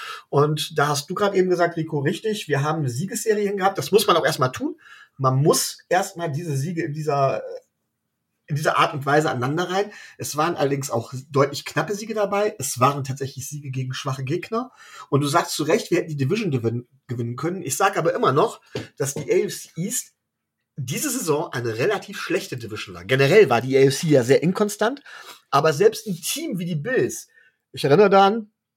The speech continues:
ne, dass, äh, David von der Bills Mafia Germany gesagt hat,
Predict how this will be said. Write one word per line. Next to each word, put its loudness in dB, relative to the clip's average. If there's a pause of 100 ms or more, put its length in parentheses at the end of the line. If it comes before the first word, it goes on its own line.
(160)
ne, -2
dass, -4
äh, -2
David 0
von -8
der -4
Bills -8
Mafia -6
Germany 0
gesagt -2
hat, -4